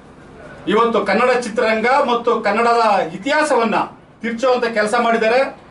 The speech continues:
So ಹಾಗಾಗಿ ನ್ಯಾಯಾಲಯದಲ್ಲಿರ್ತಕ್ಕಂಥ ವಿಚಾರದ ಬಗ್ಗೆ ತಾವೇ ನಿರ್ಧಾರ ತಗೊಂಡಿದ್ದೀರಾ. ಅದ್ರ ಜೊತೆಗೆ ಉಪ್ಪು ಖಾರ ಹಾಕೋದಕ್ಕೆ ಒಬ್ಬ ಅವಿವೇಕಿ ನಿರ್ದೇಶಕ ರಾಮ್ ಗೋಪಾಲ್ ವರ್-, ವರ್ಮಾ,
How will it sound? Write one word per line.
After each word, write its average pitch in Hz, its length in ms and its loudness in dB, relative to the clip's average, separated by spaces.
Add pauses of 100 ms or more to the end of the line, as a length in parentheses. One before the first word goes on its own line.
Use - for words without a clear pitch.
(280)
So 220 60 -2
ಹಾಗಾಗಿ 220 480 2
ನ್ಯಾಯಾಲಯದಲ್ಲಿರ್ತಕ್ಕಂಥ 233 1080 0
ವಿಚಾರದ 233 460 0
ಬಗ್ಗೆ 240 380 0
ತಾವೇ 214 280 2
ನಿರ್ಧಾರ 208 340 2
ತಗೊಂಡಿದ್ದೀರಾ. 196 680 0 (280)
ಅದ್ರ 185 160 0
ಜೊತೆಗೆ 220 400 2
ಉಪ್ಪು 240 360 2
ಖಾರ 247 180 2
ಹಾಕೋದಕ್ಕೆ 226 760 0 (280)
ಒಬ್ಬ 202 180 0
ಅವಿವೇಕಿ 269 600 2
ನಿರ್ದೇಶಕ 247 520 2
ರಾಮ್ 170 360 0
ಗೋಪಾಲ್ 233 300 2
ವರ್-, 190 380 4
ವರ್ಮಾ, 226 480 0